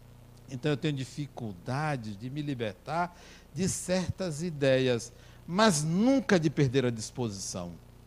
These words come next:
Nunca. Sempre disposto. Nunca acordei, "Ah, eu queria dormir mais. Eu vou perder tempo. Eu quero dormir na hora que eu tiver de dormir, porque acordado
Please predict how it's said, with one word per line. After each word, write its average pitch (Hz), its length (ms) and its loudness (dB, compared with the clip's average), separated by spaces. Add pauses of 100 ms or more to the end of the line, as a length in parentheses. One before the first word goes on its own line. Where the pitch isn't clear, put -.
Nunca. 147 600 -2 (260)
Sempre 135 380 -6
disposto. 101 500 -10 (340)
Nunca 156 560 -2
acordei, 127 600 -2 (380)
"Ah, 110 180 -2
eu 107 60 -6
queria 117 320 -4
dormir 107 340 -8
mais. 90 680 -10 (480)
Eu - 80 -18
vou 101 100 -10
perder 131 240 -2
tempo. 113 460 -4 (760)
Eu 120 100 -4
quero 117 200 -4
dormir 113 260 -4
na 185 80 -2
hora 151 140 0
que 139 80 -4
eu 120 40 -2
tiver 117 220 -2
de 101 60 -8
dormir, 104 440 -6 (280)
porque 117 240 -4
acordado 127 760 -2